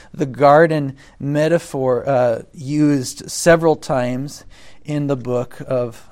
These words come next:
uh, of the Song of Songs or the Song of Solomon. Finally, there's other references in the book as well to, uh, male and female genitalia. And these are things that are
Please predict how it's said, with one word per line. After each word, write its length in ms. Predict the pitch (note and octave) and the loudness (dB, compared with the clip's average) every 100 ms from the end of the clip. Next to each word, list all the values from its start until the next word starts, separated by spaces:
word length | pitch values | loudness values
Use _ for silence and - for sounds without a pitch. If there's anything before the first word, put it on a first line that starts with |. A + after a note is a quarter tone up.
| - | -18
uh, 60 | |
of 580 | - - - C3 - - | -16 -14 -8 -8 -8 -16
the 60 | - | -12
Song 340 | - B2 A#2+ | -8 -6 -4
of 100 | B2+ | -6
Songs 500 | - D3 D3+ B2 A2+ | -4 -2 0 -2 -4
or 60 | A#2+ | -8
the 80 | A2+ | -10
Song 320 | - A#2+ A#2+ | -8 -6 -6
of 220 | A2+ - - - - | -10 -16 -20 -20 -16
Solomon. 800 | - A#2+ A2+ A2+ A2+ A2+ A#2 B2 - - _ _ - - _ - - _ _ _ _ _ _ _ _ _ _ _ _ - - - _ _ _ _ _ - - - - | -10 -8 -6 -8 -8 -10 -12 -16 -20 -20 _ _ -20 -20 _ -20 -20 _ _ _ _ _ _ _ _ _ _ _ _ -20 -20 -20 _ _ _ _ _ -20 -20 -20 -20
Finally, 480 | - - C#3+ D#3+ D#3+ | -8 -2 0 0 0
there's 280 | D3+ D3+ C3+ | 2 2 4
other 300 | D3+ D#3 D#3+ | 6 6 4
references 840 | C#3+ D3+ - D3+ - D3+ D#3 D3+ | 4 4 2 -6 -4 -2 -2 -4
in 400 | D3 C#3+ C#3 C#3 | -4 -2 -2 -4
the 100 | C#3+ | -4
book 260 | B2+ D3+ - | 0 -2 0
as 220 | D3 C3 | -6 -2
well 360 | C3 C#3 D3+ D#3 | 2 6 6 4
to, 460 | - C#3+ B2+ B2 - | -2 -4 -2 -4 -2
uh, 220 | C3 A#2 | -2 0
male 380 | B2 C#3 D3 D#3+ | 0 2 4 4
and 180 | C#3 B2 | 2 -4
female 640 | D3+ C#3 C#3 C3 C3 C#3+ - - - - | -4 -4 -2 0 -2 -4 -14 -20 -20 -10
genitalia. 840 | B2 C3+ C#3+ - D3 E3+ F#3 - - - _ - - - | -4 -2 -4 -2 2 2 2 -6 -16 -20 _ -20 -20 -12
And 140 | B2+ | -6
these 220 | B2 D3 D#3+ | -2 0 0
are 100 | D#3+ | -2
things 400 | - B2 B2 A#2 | -4 -6 -6 -2
that 200 | B2 B2 | 0 2
are 300 | B2 B2+ | 0 -4